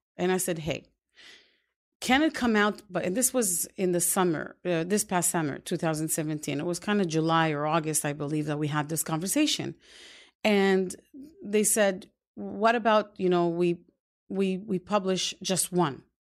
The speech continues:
And I'm like, "Okay, as long as it's the twelve powers we hold within first."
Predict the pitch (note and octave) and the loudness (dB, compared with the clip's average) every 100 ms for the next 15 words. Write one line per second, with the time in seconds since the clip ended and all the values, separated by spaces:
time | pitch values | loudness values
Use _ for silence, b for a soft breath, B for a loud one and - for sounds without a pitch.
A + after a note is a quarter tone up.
0 | _ _ F#3+ F#3+ G3 F#3+ C4 B3+ B3 G#3+ | _ _ 2 2 2 2 0 2 2 4
1 | A3 A3+ G#3 F#3+ - E3 F#3 F3 F3 E3 | 2 0 0 0 -2 -2 -2 -2 0 0
2 | E3 D#3+ E3+ E3 D#3+ D#3+ E3+ D3+ D3+ - | 0 -2 -4 -2 -2 -2 0 -2 -2 -2
3 | D#3+ - - - | -2 -4 -12 -14